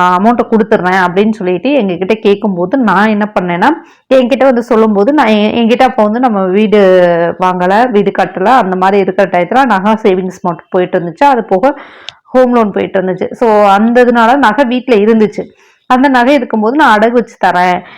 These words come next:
எனக்கு மூணு பைசா வட்டிக்கு வாங்கி கொடுங்க" அப்படின்னு சொல்லிட்டு நான் சொன்னேன்.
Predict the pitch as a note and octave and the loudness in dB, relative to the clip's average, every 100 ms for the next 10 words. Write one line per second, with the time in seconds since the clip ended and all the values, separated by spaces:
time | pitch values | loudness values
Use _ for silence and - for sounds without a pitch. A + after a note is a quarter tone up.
0 | - A#3+ B3+ B3 A#3 B3+ B3+ A3+ A3 F#3 | -6 0 0 0 0 2 2 2 2 0
1 | F#3 G3 - F#3+ F3+ F3 F3+ E3+ F3+ F#3 | -2 -4 -2 0 0 -2 -2 0 -2 0
2 | G3+ G#3 E3+ F3 C4+ A3+ F3+ G#3+ A3 F#3 | -2 -2 -4 -2 0 2 0 0 -2 -4
3 | E3+ | -6